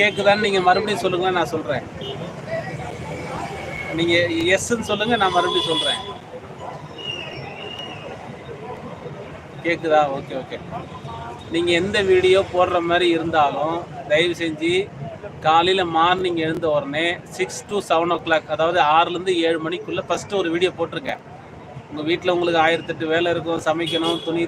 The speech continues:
துவைக்கணும், கு-, கு-, பிள்ளைகளை பார்க்கணும், மத்தபடி வேலை செய்யணும், துணி துவைக்கணும், இந்த மாதிரி நிறைய வேலை இருக்கும். So, அதெல்லாம் நீங்க பார்த்துட்டு வந்து வீடியோ போட்டு போடணும்னு நினைச்சீங்கன்னா, மணி பன்னெண்டு, ஒண்ணு ஆயிடும். அதனால அந்த மாதிரி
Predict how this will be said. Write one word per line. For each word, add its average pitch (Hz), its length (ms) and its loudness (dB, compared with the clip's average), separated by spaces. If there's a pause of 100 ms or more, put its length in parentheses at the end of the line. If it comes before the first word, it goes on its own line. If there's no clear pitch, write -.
துவைக்கணும், 165 480 0
கு-, 160 280 0
கு-, 156 240 0
பிள்ளைகளை 165 320 2 (100)
பார்க்கணும், 160 460 0 (640)
மத்தபடி 165 420 0
வேலை 170 180 4 (100)
செய்யணும், 165 440 2 (220)
துணி 165 220 -2
துவைக்கணும், 160 540 0
இந்த 165 180 -4
மாதிரி 170 220 2
நிறைய 180 180 4 (100)
வேலை 180 160 4
இருக்கும். 143 260 -6 (840)
So, 170 60 -4 (120)
அதெல்லாம் 175 320 4
நீங்க 190 120 2 (120)
பார்த்துட்டு 180 300 2
வந்து 185 160 2 (300)
வீடியோ 180 220 6 (120)
போட்டு 175 240 2 (180)
போடணும்னு 180 360 4
நினைச்சீங்கன்னா, 160 480 0 (200)
மணி 185 120 4 (120)
பன்னெண்டு, 180 360 4
ஒண்ணு 165 200 2
ஆயிடும். 160 340 2 (1040)
அதனால 175 320 4
அந்த 185 200 4
மாதிரி 196 140 4